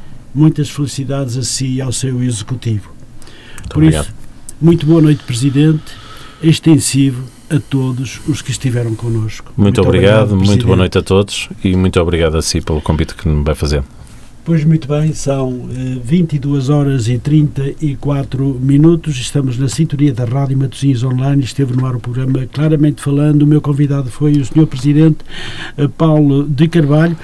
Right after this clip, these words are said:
Speaker 1: Quero lembrar que amanhã estarei cá novamente para mais um programa Padroense Sempre em Crescimento, à mesma hora, entre as vinte e uma e as vinte e duas horas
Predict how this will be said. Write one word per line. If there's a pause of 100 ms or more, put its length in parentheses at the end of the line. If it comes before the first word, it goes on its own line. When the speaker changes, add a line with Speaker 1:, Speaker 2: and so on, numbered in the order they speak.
(200)
Speaker 1:
Quero
lembrar
que
amanhã
estarei
cá
novamente
para
mais
um
programa
Padroense
Sempre
em
Crescimento, (280)
à
mesma
hora,
entre
as
vinte
e
uma
e
as
vinte
e
duas
horas